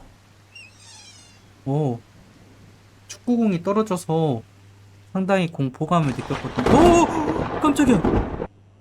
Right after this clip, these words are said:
와! 야, 씨. 와. 뭐였지? 이상한 할머니가 나를 괴롭혔네?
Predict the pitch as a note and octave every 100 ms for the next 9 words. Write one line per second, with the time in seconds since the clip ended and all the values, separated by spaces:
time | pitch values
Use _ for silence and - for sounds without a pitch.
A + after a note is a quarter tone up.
0 | _ _ _ _ - - - _ A#4 F5
1 | - - - - - _ _ - A#3+ G#3
2 | - - - - - - - G#3 A3+ A#3
3 | A3+ G#3+ - - - - - - - -
4 | - A3 G3+ E3+ - - - - - -
5 | - - - - F#3+ G#3 G#3+ - C#4+ -
6 | _ _ - - - - _ - - -
7 | - - G#3 B3+ A#3 G#3+ D#3 B2 - _
8 | _ _ - _ - - - C#4+ D4 B3+
9 | G#3+ F3+ F3+ D#3 B2 - _ _ - D#3+
10 | F#3 F#3+ D3 - - G3 - E3+ E3 A3+